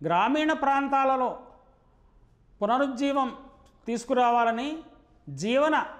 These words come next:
విధానాన్ని పునరుద్ధరించాలని తెలంగాణ ప్రభుత్వం ప్రయత్నాలు ప్రారంభించింది.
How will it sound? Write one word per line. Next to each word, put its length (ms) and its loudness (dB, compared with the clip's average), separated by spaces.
విధానాన్ని 720 -2
పునరుద్ధరించాలని 1040 -2
తెలంగాణ 500 -2
ప్రభుత్వం 640 -4
ప్రయత్నాలు 480 -2
ప్రారంభించింది. 800 -4